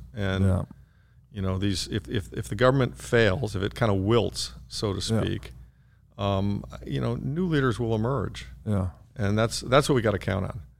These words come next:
Speaker 2: Yeah.
Speaker 1: That the, the new leaders will then work to educate the masses of why the,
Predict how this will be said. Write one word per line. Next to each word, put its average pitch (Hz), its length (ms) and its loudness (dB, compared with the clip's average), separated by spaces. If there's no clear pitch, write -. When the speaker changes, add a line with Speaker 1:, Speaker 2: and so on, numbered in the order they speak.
Speaker 2:
Yeah. 95 220 -2
Speaker 1:
That - 160 -6
the, 117 120 0
the 104 200 -2
new 113 160 4
leaders 107 340 4
will 101 100 0
then 104 360 2
work 110 280 0
to - 100 0
educate 110 360 0
the 120 60 -4
masses 95 420 0
of 95 140 -4
why 104 180 4
the, 104 140 0